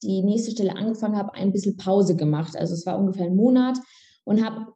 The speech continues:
ich bin dann zum Therapeuten gegangen, um einfach zu reflektieren von außen mit jemand anderes, außerhalb von Familie und Freunden, was war eine Situation. Bei mir war es einfach der Perfektionismus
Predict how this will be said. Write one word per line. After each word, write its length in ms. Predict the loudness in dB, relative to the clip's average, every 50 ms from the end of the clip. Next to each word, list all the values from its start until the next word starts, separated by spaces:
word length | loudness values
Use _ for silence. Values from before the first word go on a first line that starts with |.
| _ -20 -10
ich 260 | -4 -2 -2 0 2
bin 120 | 4 4 6
dann 120 | 6 6 4
zum 120 | 2 0
Therapeuten 560 | 0 0 -4 -4 -4 -2 -4 -2 0 2 2
gegangen, 300 | 2 2 0 0 2 2
um 80 | 2 2
einfach 500 | 0 -2 -2 -2 -2 -2 -4 -6 -8 -8 -12
zu 180 | -10 -6 -4
reflektieren 920 | -4 -4 -2 -2 -2 -2 -2 -6 -12 -8 -2 0 2 2 4 2 2 0 -2
von 200 | -2 -4 -4 -4
außen 760 | -4 -4 -2 -2 -2 -2 0 0 2 4 4 2 0 -2 -10 _ _ _ _ _ _ -20 -20 -20 -20 -20 -20 _ _ -12 -4
mit 180 | 0 0 0 2
jemand 280 | 2 0 0 -2 -2
anderes, 360 | -6 -4 -2 0 0 0 -2 -2
außerhalb 440 | -2 0 0 2 2 0 0 0 0
von 160 | 0 0 2
Familie 520 | 2 4 4 6 8 8 8 8 6 6
und 140 | 4 2 -2 -2 -4
Freunden, 680 | -4 -4 0 2 2 2 2 4 2 2 0 -2 -10 -14 _ _ _ _ -12
was 580 | -6 -6 -6 -6 -6 -8 -10 -12 -14 -18 _ _ _ _ _ _ -14
war 320 | -10 -6 -2 -2 -2 -2 0
eine 180 | 0 2 2
Situation. 840 | 2 2 0 0 0 0 2 4 4 6 6 4 4 2 0 -4 -4
Bei 140 | 0 4 8
mir 220 | 8 8 8 8
war 100 | 4 2
es 80 | 0 -2
einfach 280 | 0 0 0 0 0
der 100 | -2 -2
Perfektionismus 1000 | -2 -2 -2 -2 -2 0 2 2 2 2 0 0 0 2 2 0 -2 -4 -12 -16